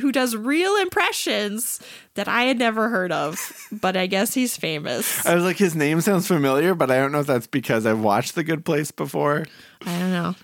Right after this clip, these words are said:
Speaker 1: I loved all that.
Speaker 2: Yeah. It was, there's a lot of fun parts in this episode, amid-, amidst all the anguish.
Speaker 1: Uh-huh.
Speaker 2: Speaking of the anguish,
Speaker 1: Uh-huh.
Speaker 2: uh,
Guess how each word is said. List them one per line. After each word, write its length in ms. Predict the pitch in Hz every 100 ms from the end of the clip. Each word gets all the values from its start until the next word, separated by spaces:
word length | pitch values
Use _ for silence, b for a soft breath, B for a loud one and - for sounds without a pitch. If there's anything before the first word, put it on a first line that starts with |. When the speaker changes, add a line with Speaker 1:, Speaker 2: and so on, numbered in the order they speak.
| _ -
Speaker 1:
I 100 | 220
loved 220 | 220 220
all 140 | 233
that. 240 | 185 - - -
Speaker 2:
Yeah. 460 | - - - - - _ _
It 60 | 120
was, 380 | 107 98 95 -
there's 240 | 135 170 147
a 80 | 131
lot 180 | 101
of 80 | 92
fun 320 | - 82 90 90 -
parts 280 | 82 78 -
in 120 | 82
this 120 | 82
episode, 460 | 73 73 76 78 -
amid-, 380 | 104 101 101 - _
amidst 680 | 117 123 123 139 139 - -
all 260 | 101 110 113
the 180 | 98
anguish. 720 | 87 90 85 85 82 - - - B B B B B B
Speaker 1:
Uh-huh. 180 | 202 190
Speaker 2:
Speaking 420 | 202 - 190 196
of 140 | 202 160
the 100 | 156
anguish, 560 | 110 95 95 120 -
Speaker 1:
Uh-huh. 300 | 208 220 247 339 _ _ _ b b b b
Speaker 2:
uh, 460 | 117 123 117 117